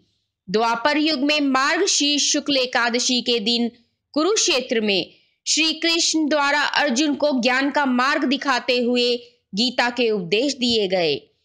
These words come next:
गीता में छोटे-छोटे अठारह अध्याय हैं।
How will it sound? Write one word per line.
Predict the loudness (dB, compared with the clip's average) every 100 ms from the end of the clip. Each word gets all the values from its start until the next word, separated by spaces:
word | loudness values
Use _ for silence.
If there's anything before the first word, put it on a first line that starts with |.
| _ _ _
गीता | -2 -2 0 0
में | 2 0
छोटे-छोटे | 0 0 0 0 0 0 0 0 -2
अठारह | -2 -2 -2 -2 -2 0 0
अध्याय | 0 -2 0 0 0 0
हैं। | 0 0 -2